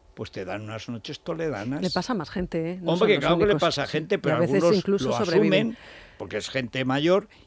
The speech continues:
Speaker 1: y otros que son siempre el niño de mamá, que este es el problema que tiene, eh, Pablo Iglesias, siempre será el niño de mamá. Y es el niño Dios,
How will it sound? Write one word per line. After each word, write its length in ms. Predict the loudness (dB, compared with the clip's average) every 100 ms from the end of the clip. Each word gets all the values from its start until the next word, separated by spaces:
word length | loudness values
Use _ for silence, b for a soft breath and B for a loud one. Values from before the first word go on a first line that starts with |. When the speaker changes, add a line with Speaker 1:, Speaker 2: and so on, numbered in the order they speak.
| 2
Speaker 1:
y 120 | 4
otros 300 | 4 0 -4
que 120 | -6
son 240 | -6 -4 -4
siempre 460 | 0 0 0 -6
el 120 | -6 -4
niño 300 | -4 -4 -4
de 160 | -4
mamá, 520 | -4 -6 -2 0 0 b b
que 80 | -16
este 160 | -8 -6
es 100 | -6
el 80 |
problema 400 | -10 -8 -6 -6
que 140 | -8 -10
tiene, 440 | -10 -8 -8 -8 b b b
eh, 80 | -16
Pablo 300 | -8 -6 -6
Iglesias, 420 | -10 -8 -8 -10 -8
siempre 240 | -8 -8
será 360 | -8 -6 -6 -8
el 240 | -10 -12 -8
niño 300 | -8 -8 -10 _ -14
de 80 | -12
mamá. 440 | -10 -8 -6 -6 -8 b b b b _ _ _ _
Y 160 | 4
es 160 | 4 4
el 120 | -4
niño 300 | -4 -2 -2
Dios, 400 | 0 2 0 -4